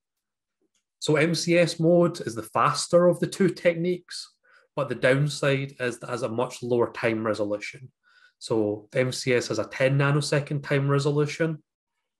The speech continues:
where T C S P C has three hundred five femtoseconds.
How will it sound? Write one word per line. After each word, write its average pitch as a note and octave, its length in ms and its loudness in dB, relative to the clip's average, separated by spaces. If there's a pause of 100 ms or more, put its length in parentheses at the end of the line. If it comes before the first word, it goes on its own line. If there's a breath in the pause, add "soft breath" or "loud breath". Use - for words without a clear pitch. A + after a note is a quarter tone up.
(680)
where C3+ 140 -2
T - 200 -8
C - 160 -4
S A2+ 80 -6
P - 180 -14
C A2+ 280 -6
has A2 340 -4
three B2+ 140 0
hundred A2 340 -2
five G#2+ 260 0 (120)
femtoseconds. A2+ 1120 -6